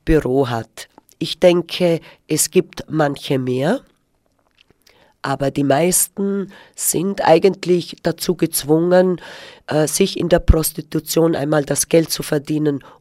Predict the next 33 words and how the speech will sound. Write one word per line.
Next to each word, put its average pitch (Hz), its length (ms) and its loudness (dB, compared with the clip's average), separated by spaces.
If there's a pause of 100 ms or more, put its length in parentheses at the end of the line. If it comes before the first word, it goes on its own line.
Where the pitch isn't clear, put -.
(120)
um 190 360 4 (320)
die 160 160 2
Eingriffe, 156 800 0
Hormone, 156 840 4
chirurgische 156 640 -2
Eingriffe, 156 720 -2 (380)
äh, 143 360 -2
äh, 143 40 -4
sich - 240 -6
leisten 131 420 -4
zu - 200 -8
können. 113 560 -12 (360)
Es - 200 -4
gibt - 200 -8
keine 160 280 2
Versicherung, 156 960 0
in, 143 480 -8
äh, - 60 -2
also 135 360 -4
keine 143 280 -6
Krankenversicherung 139 1120 -6
in 135 140 -6
diesem 135 260 -6
Sinne 131 420 -6 (320)
wie 135 120 -10
bei 127 200 -2
uns 131 280 -6
hier 135 160 -2
in 135 100 -4
Österreich 127 760 -4
oder 127 400 -4
in - 340 -14
Europa. 117 640 -12